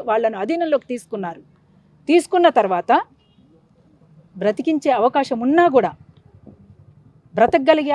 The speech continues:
అవకాశం ఉన్నా కూడా ఎన్‌కౌంటర్ పేర చంపారు. అది ఎన్‌కౌంటర్ కాదు,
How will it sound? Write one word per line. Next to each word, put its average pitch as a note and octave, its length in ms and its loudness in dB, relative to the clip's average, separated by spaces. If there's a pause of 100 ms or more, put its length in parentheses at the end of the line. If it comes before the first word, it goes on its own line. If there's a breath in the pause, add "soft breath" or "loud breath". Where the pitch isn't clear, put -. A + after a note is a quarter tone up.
అవకాశం C4+ 380 -2
ఉన్నా C#4 260 0
కూడా G#3+ 260 0 (800)
ఎన్‌కౌంటర్ C4+ 500 -2
పేర A3 200 -4
చంపారు. F3+ 520 -8 (340)
అది G3 140 -2
ఎన్‌కౌంటర్ A3 440 -8
కాదు, D3+ 280 -18